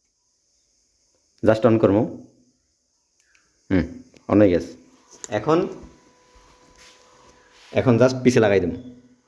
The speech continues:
হুম। আচ্ছা ভাই, আবার চলে আসলাম। মিনিট আপনার তিন থেকে পাঁচ মিনিটের মতো চালাইছি, তিন থেকে পাঁচ মিনিট পর চালানোর মতো। এখন টেম্পারেচার হইতেছে গিয়া মাত্র ছাব্বিশ অথবা সাতাশ ডিগ্রি, যেটা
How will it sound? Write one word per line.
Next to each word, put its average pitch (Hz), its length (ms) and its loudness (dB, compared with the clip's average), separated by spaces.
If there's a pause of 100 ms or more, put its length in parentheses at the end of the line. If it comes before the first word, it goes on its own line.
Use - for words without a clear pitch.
(560)
হুম। 107 140 -2 (2500)
আচ্ছা - 240 0
ভাই, 135 120 4 (120)
আবার 139 160 0 (340)
চলে 151 240 2
আসলাম। 165 260 0 (720)
মিনিট 202 360 2 (760)
আপনার 131 220 -4 (120)
তিন 156 120 2 (100)
থেকে 175 220 0
পাঁচ 143 200 2
মিনিটের 165 260 2
মতো 131 180 0
চালাইছি, 120 320 0 (200)
তিন 131 140 -2
থেকে 139 200 0
পাঁচ 123 180 2
মিনিট 151 200 0
পর 156 120 0
চালানোর 156 300 2
মতো। 160 120 2 (120)
এখন 143 220 2
টেম্পারেচার 139 400 0
হইতেছে 143 300 -4
গিয়া 165 140 2 (600)
মাত্র 127 240 0 (460)
ছাব্বিশ 147 380 0
অথবা 170 220 2
সাতাশ 135 260 -2
ডিগ্রি, 120 160 -2 (100)
যেটা 123 120 0